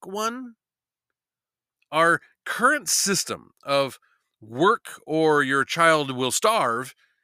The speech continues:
is a cruel psychological experiment played on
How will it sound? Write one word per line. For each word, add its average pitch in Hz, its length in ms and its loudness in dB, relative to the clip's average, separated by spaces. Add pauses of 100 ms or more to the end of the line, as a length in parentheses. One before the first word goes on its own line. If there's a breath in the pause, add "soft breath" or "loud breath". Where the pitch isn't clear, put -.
(240)
is 185 120 -6
a 196 120 0
cruel 180 560 0
psychological 139 1200 -4
experiment 143 680 -2
played 143 320 0 (340 loud breath)
on 147 300 -2